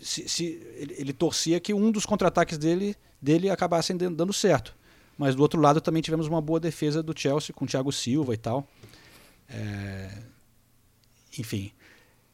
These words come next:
Eu, eu vou chamar o Mourinho aqui e vocês voltam pra co-, pra comentar então, porque Mourinho é sempre uma figura, né, cara? Ele, ele fica dizendo que ele não tá na briga, né? Que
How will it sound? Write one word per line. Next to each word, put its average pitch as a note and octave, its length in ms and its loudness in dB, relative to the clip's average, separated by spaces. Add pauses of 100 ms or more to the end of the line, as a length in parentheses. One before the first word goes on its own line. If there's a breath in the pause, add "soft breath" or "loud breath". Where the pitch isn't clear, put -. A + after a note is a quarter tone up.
(140)
Eu, E3+ 180 4
eu F#3+ 80 2
vou G#3+ 120 10
chamar G#3 220 6
o F#3+ 40 8
Mourinho E3 260 8
aqui F3+ 160 4
e E3+ 40 6
vocês F3+ 280 2
voltam D#3+ 240 4
pra D3 120 2
co-, C3+ 200 -4
pra C#3 180 -2
comentar B2+ 400 0
então, A#2+ 200 -4
porque A#2 540 -4 (180)
Mourinho B2 320 0
é - 20 0
sempre C#3+ 220 -6
uma C#3 140 -4
figura, A2 400 -2
né, G#2+ 100 -2
cara? F#2+ 240 -10
Ele, A2+ 400 -4 (500 soft breath)
ele A#2 160 0
fica D3 260 0
dizendo C#3 280 0
que - 80 0
ele D#3+ 120 2
não D#3+ 120 2
tá D#3 140 4
na D3 100 4
briga, A#2 560 4
né? B2 160 -2
Que G#2+ 360 -6